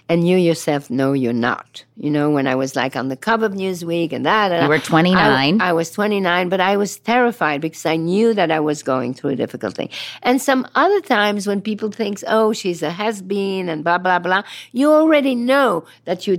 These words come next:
Speaker 1: doing 'em. So you can only
Speaker 2: You have to kind of shut the noise out, don't you?
Speaker 1: You just have to do, again, you, you drive your own car. The one thing you have to be is try to be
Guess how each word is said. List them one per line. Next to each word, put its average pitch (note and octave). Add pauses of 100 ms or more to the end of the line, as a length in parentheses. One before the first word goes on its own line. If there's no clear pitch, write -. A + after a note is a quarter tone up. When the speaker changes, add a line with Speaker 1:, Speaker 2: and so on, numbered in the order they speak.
(140)
Speaker 1:
doing D#3
'em. -
So A#3 (420)
you A#3+
can B3
only C4
Speaker 2:
You A#3
have C4+
to F4+
kind C#4
of G3+
shut -
the F3
noise F3+
out, A2+
don't D3
you? C#4+ (1000)
Speaker 1:
You C#4
just D#4+
have C4+
to A#3
do, G#3
again, E3+
you, F3
you F#3+
drive E3+
your D3+
own C3
car. - (320)
The B3
one E4
thing C4+
you A3
have F#3
to F3
be D3+ (140)
is E3
try F3
to F3
be D#3